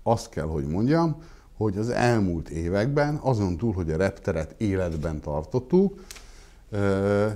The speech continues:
ezért dolgoztunk, hogy találjunk alapvetően egy új, egy olyan tulajdonost, egy olyan erős tulajdonost, aki, ö, az elkövetkezendő idők fejlesztéseiben tudja segíteni Hévíz városát,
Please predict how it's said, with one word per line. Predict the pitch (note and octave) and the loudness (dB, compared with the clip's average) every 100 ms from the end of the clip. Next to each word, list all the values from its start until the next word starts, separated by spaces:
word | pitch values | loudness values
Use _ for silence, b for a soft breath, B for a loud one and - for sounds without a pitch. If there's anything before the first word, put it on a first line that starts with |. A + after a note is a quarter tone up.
| - - | -6 -6
ezért | - C#3 C3 B2+ A#2 A2+ | 0 4 6 4 4 4
dolgoztunk, | A2+ G#2 E2+ F2+ - A2 C3+ - | 6 6 6 0 -2 0 0 0
hogy | A2+ - | -4 0
találjunk | D#3 D3+ B2+ F#2 F2+ F#2+ F2+ | 6 8 8 4 0 -2 -2
alapvetően | - G2 F2 F#2 D#2 F2+ E2+ | -2 -2 0 -4 -4 -4 -4
egy | E2+ D2 - - - - | -6 -8 -16 -20 -16 -4
új, | G#2+ G2 | 0 0
egy | - F#2 | 0 2
olyan | A2+ A#2 F2 | 2 2 0
tulajdonost, | A#2+ G#2 F#2 E2 E2 A2+ D3+ - | 0 2 4 2 0 0 0 -2
egy | F2+ | -4
olyan | G#2+ F2 | -2 0
erős | G#2 G2 D#2+ - | 2 2 0 -6
tulajdonost, | - F2+ E2 E2+ E2+ A#2+ G#3 - - b b b b b | -4 -2 -2 0 0 2 0 -2 -14 b b b b b
aki, | - A#2 - E3 F3+ F#3 - | 0 0 2 2 2 0 -4
ö, | A#2 A2+ A2 A2 A2+ A2+ A2+ - - - - | -2 2 2 2 2 0 -4 -12 -20 -16 -8
az | G2 | -6
elkövetkezendő | E2+ C#3 D3+ D3+ F#2+ F2+ - F2+ F2 E2+ E2+ | 2 4 4 4 2 2 0 -2 0 0 2
idők | A2+ G#2+ F2 - | 4 4 2 -2
fejlesztéseiben | - F2 F2 F#2 - C3+ B2 D3 C3+ C#3 C#3 C#3+ C3+ | 0 2 2 -2 -2 -2 0 2 2 2 0 0 0
tudja | C#3 C3+ F#2+ F#2 | 2 2 2 -2
segíteni | - F#2 F2+ - E2 D#2+ | -2 0 -2 -4 -4 -4
Hévíz | F2+ E2+ D#2 D2 | -4 -4 -4 -4
városát, | D#2 E2+ F#2+ C3 D#3 D#3 D3+ | -4 -4 -2 -2 0 0 0